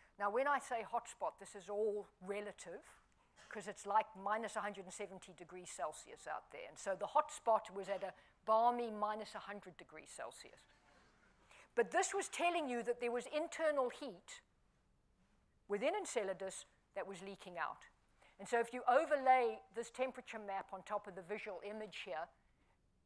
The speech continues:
the hottest spot of ninety-one degrees Kelvin, so minus one hundred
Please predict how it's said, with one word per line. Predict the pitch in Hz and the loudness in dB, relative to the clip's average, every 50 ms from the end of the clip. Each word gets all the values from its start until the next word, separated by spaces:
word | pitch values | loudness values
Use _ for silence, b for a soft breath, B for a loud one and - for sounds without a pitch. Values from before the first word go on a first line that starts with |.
| _ _ - | _ _ -2
the | 220 | -2
hottest | - - - 294 294 294 - 294 - - | 0 4 6 6 6 6 4 -4 -4 -4
spot | - - - - - - - - - - _ _ _ _ _ _ _ _ _ _ _ - | -8 -4 0 2 2 2 0 -4 -12 -20 _ _ _ _ _ _ _ _ _ _ _ -4
of | 196 202 180 - - _ _ _ _ _ _ _ _ _ _ - | -4 -4 -4 -6 -14 _ _ _ _ _ _ _ _ _ _ -12
ninety-one | 190 208 226 233 233 - 247 220 214 220 220 214 | -6 -4 -4 -4 -6 -8 -8 -4 -4 -2 -2 -4
degrees | 196 170 190 190 185 170 - | -8 -10 -10 -10 -12 -12 -10
Kelvin, | - 190 180 165 160 156 170 170 | -6 -4 -4 -4 -4 -6 -12 -14
so | 160 - 202 175 175 180 - - | -10 -8 -8 -8 -8 -10 -18 -14
minus | 185 185 190 190 190 196 175 - | -10 -8 -8 -8 -8 -8 -10 -10
one | 190 165 | -12 -12
hundred | 175 175 170 - 160 151 | -12 -12 -14 -14 -16 -18